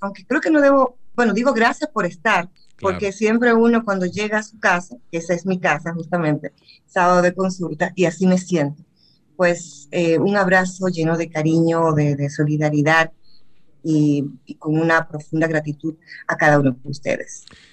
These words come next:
Speaker 2: Qué bien, comentábamos ahí que agradecemos sobremanera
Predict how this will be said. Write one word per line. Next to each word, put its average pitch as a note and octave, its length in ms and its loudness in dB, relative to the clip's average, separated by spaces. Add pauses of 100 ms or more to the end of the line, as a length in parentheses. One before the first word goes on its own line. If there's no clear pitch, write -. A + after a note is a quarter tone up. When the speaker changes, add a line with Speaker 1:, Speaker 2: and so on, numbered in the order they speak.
(180)
Speaker 2:
Qué C3 140 -8
bien, D3 240 -4
comentábamos B2+ 800 -6
ahí C#3 380 -6
que G2 520 -8 (180)
agradecemos G#2 680 -6
sobremanera G#2+ 720 -6